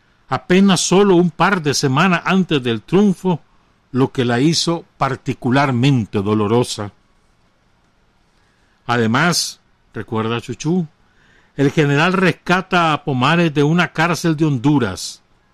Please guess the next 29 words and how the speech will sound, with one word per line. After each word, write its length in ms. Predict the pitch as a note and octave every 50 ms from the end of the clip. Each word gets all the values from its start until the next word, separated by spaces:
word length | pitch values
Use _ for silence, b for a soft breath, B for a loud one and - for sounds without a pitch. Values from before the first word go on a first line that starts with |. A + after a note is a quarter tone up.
| _ _ _ _ _ _ _ b b b b b b
Eso 300 | b C#3+ D3+ - G3 F#3
lo 80 | F#3+ F#3+
hacía 480 | E3 - - E3 F3+ F#3+ F#3+ F#3+ F#3 F#3
un 260 | F#3+ G3 F#3+ F#3+ F3
poquito 460 | - - E3+ - - F#3 - - G3
nuestro, 440 | E3+ D#3+ E3+ D#3 C3 - - - A#2
un 60 | A#2
poquito 380 | - - C3+ D#3 D#3 - - D#3
panameño. 720 | - - F3 E3+ D#3+ C#3+ C3 B2+ A#2+ A2+ G2+ F#2 F2 E2+ - _ _ _ _ _ _ _ _ _ b b b b b b b b b b
En 140 | D3 C3+ A#2
Panamá 460 | - - C#3+ E3 C3+ B2 C3 D#3+ F#3
se 140 | - - G3+
movilizó 580 | F#3+ G3 F#3+ F3+ F#3+ F3 E3+ D#3+ - G3 F3+ F3
mucha 600 | E3 D#3 D#3 E3 F#3 G3+ G3 F#3 - - D3 A#2+
gente 520 | - - E3 F#3 E3+ D3 B2 - B2 A2+
para 320 | - - A#2+ A#2+ A#2+ A#2 -
presionar 580 | - C3 C3 - - D3 B2 B2 C3 C#3+ D#3+
a 40 | D#3+
las 120 | D#3+ D3+
autoridades 640 | C#3+ D3 C3+ - - C3+ A2+ A#2 B2 C3+ D3 D3+ D3
hondureñas 800 | C#3+ C#3 C3 A#2 A#2+ A#2 C#3 E3+ F3+ D#3+ C#3 A#2 A2 - - - _ b b b b b b b b
a 80 | A#2 -
que 160 | - C3 B2
le 80 | A#2 A#2
entreguen 480 | A2 G2 - B2 C3+ C#3+ D3 D3 C#3+
Pomares 640 | - - C#3 A#2+ A2+ B2 D3 D#3+ C#3+ B2 G#2+ - B2
al 120 | A2 G2+
general 480 | G2 A2 A2 A2 G#2 G#2 G#2+ A#2 A#2+ A#2+ _
Torrijos. 720 | - A#2+ G#2+ G2 A2 A#2 A2 G#2 G2 F#2 F#2 - - -